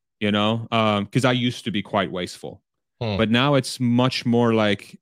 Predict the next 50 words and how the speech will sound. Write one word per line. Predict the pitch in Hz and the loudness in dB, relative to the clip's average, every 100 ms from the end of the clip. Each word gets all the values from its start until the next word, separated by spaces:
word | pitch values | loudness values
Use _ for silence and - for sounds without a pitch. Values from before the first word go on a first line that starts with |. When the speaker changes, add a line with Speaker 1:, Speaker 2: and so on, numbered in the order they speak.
| - | 2
Speaker 1:
even | 214 269 190 | 4 4 4
going | 185 185 165 | 4 4 4
out | 160 | 0
to | - | 2
a | 127 | 2
restaurant | 107 110 - 107 92 - | 2 0 -2 -6 -6 -6
with | 95 95 | -8 -6
the | |
wife, | 82 73 - - - _ _ _ _ - | -6 -8 -10 -18 -20 _ _ _ _ -2
like, | 113 | 0
I | 135 | 2
don't | 170 151 | 2 2
view | 131 | 2
that | 139 | 2
as, | 127 110 | 2 0
"Oh, | 117 | 0
I'm | 110 | 0
just | 107 - - - | -4 -6 -14 -16
s-, | - | -6
wasting | 123 113 - 113 | 0 0 0 -2
money | 104 104 107 | 0 0 0
on | 104 | 0
food." | - 143 | 0 0
It's | 143 | 2
like, | 143 | 2
no, | 180 131 | 2 2
I'm, | 113 117 110 | 0 -4 -2
I'm | 117 | -4
s-, | 113 - | -4 -6
investing | 127 120 135 143 - 139 | -2 0 0 -2 -2 0
in | 123 113 | 2 2
my | 107 | 2
relationship | 104 104 104 - 104 101 - | 0 0 -2 -4 -8 -8 -8
with | 95 | -8
my | 92 87 | -6 -4
wife. | 95 - - _ _ _ _ | -4 -6 -18 _ _ _ _
So | 95 | -8
Speaker 2:
Mm-hmm. | 82 | 0
Speaker 1:
that's | 117 131 | 2 2
how | 143 135 | 2 0
I | 120 | 0
try | - 127 | -2 0
to, | 117 | 0
like, | 107 101 113 | 0 -2 -4
maybe | 117 123 117 | -2 0 0
naively, | 98 104 104 107 117 104 90 | 0 -2 2 4 2 2 -2
I'm | 98 | -2
<laughs> | 107 | -4
trying | - 120 | -2 0
to, | 98 | 0